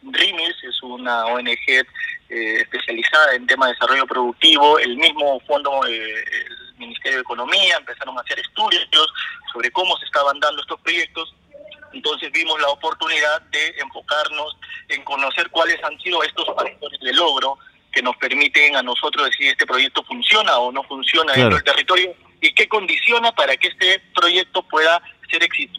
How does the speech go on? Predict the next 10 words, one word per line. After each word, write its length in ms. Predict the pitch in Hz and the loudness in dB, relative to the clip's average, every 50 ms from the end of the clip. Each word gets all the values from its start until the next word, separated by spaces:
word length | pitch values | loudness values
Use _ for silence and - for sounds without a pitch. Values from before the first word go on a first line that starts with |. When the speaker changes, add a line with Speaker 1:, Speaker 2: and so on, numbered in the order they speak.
| - - | -4 -2
Speaker 1:
exitoso, 580 | - - - - - - 202 196 180 - - | -2 0 0 -2 2 4 4 4 4 2 2
¿no? 140 | 131 165 196 196 - | 4 4 2 2 0
Entendiendo 540 | - - 247 - - 131 151 160 160 170 156 | -6 -6 -6 -4 -2 0 0 2 2 2 2
que 260 | - - - - - - - - - - - - - - - | 2 2 0 0 0 -4 -10 -20 -20 -20 -20 -20 -20 -8 0
la 120 | 123 123 | 0 2
realidad 340 | 123 127 123 123 127 143 151 | 2 2 2 4 4 4 4
del 120 | 151 143 - | 4 4 2
país 340 | - 127 139 147 147 139 - 143 | 0 2 2 2 0 0 -4 -6
es, 160 | 143 147 - - | -6 -6 -6 -8
eh, 280 | - - - - - | -8 -8 -8 -8 -10